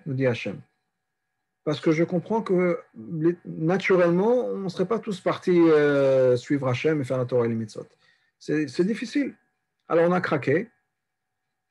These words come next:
mais on a craqué parce que ce n'était pas notre, notre réalité naturelle.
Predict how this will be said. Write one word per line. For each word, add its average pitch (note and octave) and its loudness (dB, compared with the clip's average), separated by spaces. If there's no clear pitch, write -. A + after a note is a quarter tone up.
mais D3+ 2
on D#3+ 2
a D#3+ 0
craqué E3+ 0
parce F3+ -2
que E3+ 2
ce D#3+ -2
n'était F3+ -4
pas C4 2
notre, A#3+ -2
notre C3+ -2
réalité B2+ 2
naturelle. B2 -2